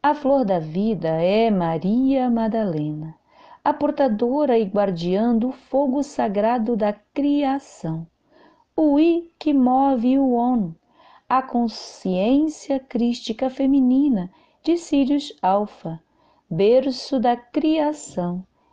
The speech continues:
e, quiçá, berçário da fonte, berçário da fonte das fontes,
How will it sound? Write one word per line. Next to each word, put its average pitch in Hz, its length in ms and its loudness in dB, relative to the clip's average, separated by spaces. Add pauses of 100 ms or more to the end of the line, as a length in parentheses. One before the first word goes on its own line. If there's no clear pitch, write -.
(160)
e, 311 140 2
quiçá, 220 680 -4 (460)
berçário 233 840 2
da 180 160 -2
fonte, - 760 -6 (560)
berçário 185 920 0 (320)
da 233 160 0
fonte 320 600 -2
das 330 260 0
fontes, - 720 -6